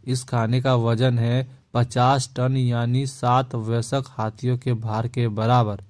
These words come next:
जिस कॉकरोच को सेहत का दुश्मन माना जाता है और जिसे भगाने के लिए दवा इस्तेमाल की जाती है, चीन जैसा देश उन कॉकरोचों को यूं ही नहीं पाल रहा। ये कॉकरोच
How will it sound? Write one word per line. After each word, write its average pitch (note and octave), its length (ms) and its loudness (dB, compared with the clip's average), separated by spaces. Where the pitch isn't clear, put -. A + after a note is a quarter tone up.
जिस A#2 420 2
कॉकरोच D3 600 0
को C#3+ 280 -2
सेहत C#3 400 0
का C#3 220 2
दुश्मन C3 400 0
माना C3 280 2
जाता B2 440 2
है C3 200 4
और B2 300 2
जिसे A#2+ 340 -2
भगाने A#2 560 0
के B2 200 -2
लिए A2+ 320 -2
दवा A#2 360 2
इस्तेमाल A#2 480 0
की A#2 220 -2
जाती A2+ 400 0
है, A#2+ 280 0
चीन C#3 320 2
जैसा B2+ 420 4
देश B2 420 2
उन B2+ 240 0
कॉकरोचों B2 640 0
को B2+ 220 2
यूं A#2 260 2
ही B2 120 4
नहीं B2 300 4
पाल A#2+ 220 2
रहा। G#2+ 320 -2
ये C3 340 2
कॉकरोच D3+ 800 0